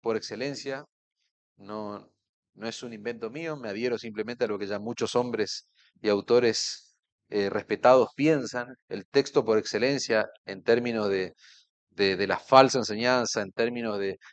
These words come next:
de ser diligentes en resguardar la verdad, es Mateo siete,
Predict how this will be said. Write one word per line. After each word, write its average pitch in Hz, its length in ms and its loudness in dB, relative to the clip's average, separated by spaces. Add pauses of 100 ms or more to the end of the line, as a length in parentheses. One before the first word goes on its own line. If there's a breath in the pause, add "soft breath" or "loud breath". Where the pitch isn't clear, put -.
(100)
de 101 80 -4
ser 123 260 0
diligentes 110 880 -2 (200 soft breath)
en 104 180 -8
resguardar 107 460 4
la 123 100 6
verdad, 123 380 8
es - 300 0 (200)
Mateo 113 340 2
siete, 185 520 0